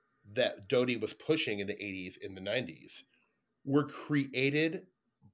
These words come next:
by someone else, and that Doty was just using these exis-, existing stories? Or do you think Doty and some, some of the boys at the office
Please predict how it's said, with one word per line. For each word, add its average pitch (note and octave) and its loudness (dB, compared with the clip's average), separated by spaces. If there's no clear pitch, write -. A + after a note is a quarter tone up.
by B2+ 8
someone C3+ 2
else, A2+ 0
and A#2+ -2
that A2 0
Doty A#2+ 2
was A#2 -2
just - -6
using A2+ -6
these A#2 -6
exis-, B2+ -8
existing B2+ -4
stories? E3+ -6
Or D#3+ 8
do C3+ 0
you G#3 -2
think D3+ 2
Doty C3 4
and A2+ -6
some, A#2+ -2
some C3+ 2
of C3+ 0
the A#2+ -6
boys C3 8
at B2+ 4
the A#2 2
office B2 4